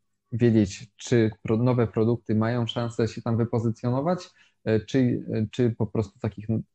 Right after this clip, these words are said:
czy te nowe produkty nie powstają, czy też po prostu jest tak duża ilość ocen w danej niszy, że, mm, bardzo trudno się tam wypozycjonować. Bo jeśli jest, e,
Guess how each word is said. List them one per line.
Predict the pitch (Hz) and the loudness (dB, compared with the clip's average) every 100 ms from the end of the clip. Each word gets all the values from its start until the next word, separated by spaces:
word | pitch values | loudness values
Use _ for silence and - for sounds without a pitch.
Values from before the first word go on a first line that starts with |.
| _ | _
czy | - 113 | -2 0
te | 113 | 2
nowe | 113 110 | 2 2
produkty | 101 110 110 - 104 104 | 0 0 0 2 2 2
nie | 117 123 | 0 0
powstają, | 117 - - 113 107 107 | -4 -8 -2 0 0 -2
czy | - 107 | -2 -2
też | 107 95 - _ _ _ _ _ _ _ - | -2 -4 -10 _ _ _ _ _ _ _ -6
po | 113 | -2
prostu | 110 110 117 | -2 0 0
jest | 101 - | 0 0
tak | 123 113 | -2 0
duża | 117 110 107 | 0 2 2
ilość | 107 113 104 | 2 0 0
ocen | 120 117 110 104 | -2 -4 -2 -2
w | |
danej | 113 107 107 | 0 2 2
niszy, | 123 127 113 110 - - _ | 0 0 -2 -2 -6 -20 _
że, | 117 127 | -2 0
mm, | 139 117 117 107 107 107 | 0 0 0 2 2 2
bardzo | 120 113 107 | 0 2 0
trudno | 107 107 110 | 0 -2 -2
się | - | -2
tam | 107 | -2
wypozycjonować. | 104 101 107 101 107 95 90 95 | 0 0 0 -2 -2 -2 -4 -6
Bo | - | 0
jeśli | 127 123 | 0 2
jest, | 123 117 - - | 2 2 0 -4
e, | 104 | -2